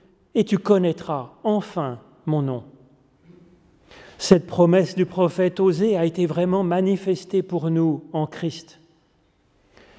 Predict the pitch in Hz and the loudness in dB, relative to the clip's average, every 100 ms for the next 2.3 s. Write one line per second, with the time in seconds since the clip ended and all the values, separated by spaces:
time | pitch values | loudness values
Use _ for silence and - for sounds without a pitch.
0 | _ 185 151 - 165 202 226 196 180 185 | _ 2 4 2 2 2 2 0 0 2
1 | 175 180 196 208 190 - - 180 160 156 | 2 2 0 -2 -8 -14 0 4 4 2
2 | 143 165 | 0 -4